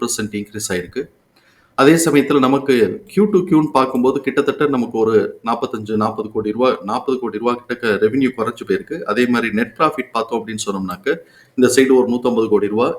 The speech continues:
இன்க்ரீஸ் ஆயிருக்கு. அதனால இ பி எஸ் உடைய லெவல் பார்த்தோம் அப்படின்னு சொன்னா நாலு புள்ளி நாலுன்னு இருக்கு. இது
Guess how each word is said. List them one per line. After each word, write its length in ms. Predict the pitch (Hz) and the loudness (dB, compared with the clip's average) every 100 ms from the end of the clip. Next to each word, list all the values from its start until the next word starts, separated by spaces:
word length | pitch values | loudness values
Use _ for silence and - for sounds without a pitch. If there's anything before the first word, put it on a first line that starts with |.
| 120 | -2
இன்க்ரீஸ் 320 | 120 131 127 104 | -2 0 0 2
ஆயிருக்கு. 300 | 98 - 156 - _ _ - 131 | 2 0 -6 -8 _ _ -2 4
அதனால 260 | 135 151 139 165 | 6 8 6 4
இ 20 | - | 2
பி 80 | 185 | 0
எஸ் 120 | 165 135 | 0 2
உடைய 180 | 123 110 | 2 2
லெவல் 260 | 117 123 165 131 | 2 2 -2 -2
பார்த்தோம் 320 | 117 - 120 | -4 -2 -4
அப்படின்னு 260 | 120 117 - | -2 -6 -4
சொன்னா 160 | 139 127 | -4 0
நாலு 180 | 123 131 131 | 0 0 -2
புள்ளி 200 | 120 110 95 | -4 -2 0
நாலுன்னு 420 | 110 127 127 120 | 2 2 0 -2
இருக்கு. 240 | 107 - 95 _ _ _ _ _ _ _ _ _ _ _ _ _ - - - _ 143 | -6 -6 -6 _ _ _ _ _ _ _ _ _ _ _ _ _ -20 -20 -20 _ 6
இது 120 | 139 | 8